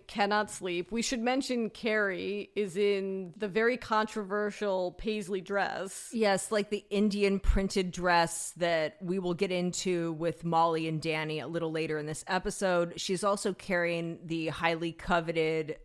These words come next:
Speaker 2: Gucci Balenciaga hacker hourglass bag, which is fabulous.
Speaker 1: I would have loved more scenes of Insomniac Carrie at four in the morning putting outfits together.
Speaker 2: I think it would be more like Carrie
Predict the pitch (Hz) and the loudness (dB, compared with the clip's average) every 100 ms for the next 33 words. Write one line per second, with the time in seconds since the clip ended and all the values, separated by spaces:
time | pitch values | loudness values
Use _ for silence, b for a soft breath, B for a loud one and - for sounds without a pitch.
0 | _ _ 185 156 196 185 - 185 170 165 | _ _ -8 -4 -4 -2 -4 -2 -2 -2
1 | 165 165 - - 170 170 170 175 - 175 | -2 -4 -6 -8 -4 0 0 0 -2 4
2 | 165 165 156 156 156 - - 180 170 - | 4 4 2 0 0 -2 -2 0 0 -2
3 | 170 156 151 151 139 - _ - 170 165 | -2 -2 -2 -4 -6 -12 _ 2 4 2
4 | 151 139 123 - 143 95 101 131 147 147 | 0 -2 -2 -4 -2 0 0 0 -4 -4
5 | - - - _ _ 175 156 - 165 123 | -4 -10 -12 _ _ -4 -2 2 2 2
6 | 143 127 113 - - b - 196 226 269 | -4 -6 -6 -10 -16 b -2 4 6 6
7 | 240 202 202 196 185 190 202 185 180 170 | 2 4 2 2 -4 -4 -4 -4 -4 -6
8 | - 180 185 196 190 185 - 190 180 185 | -2 -2 0 0 -2 -4 -4 0 0 0
9 | 180 - 180 - - 190 185 180 180 175 | -2 -2 -2 -2 -4 -2 -2 -2 -2 -2
10 | 180 175 - 185 170 - - 233 220 - | -2 0 0 0 -2 -4 -2 -2 -4 -6
11 | 277 285 320 370 349 - B _ 208 220 | -2 0 0 -2 -4 -8 B _ 2 2
12 | 392 494 427 339 277 202 214 214 202 - | 4 2 4 4 6 8 8 6 4 0
13 | - - 180 170 175 175 175 170 170 | -12 -2 2 4 4 2 2 0 0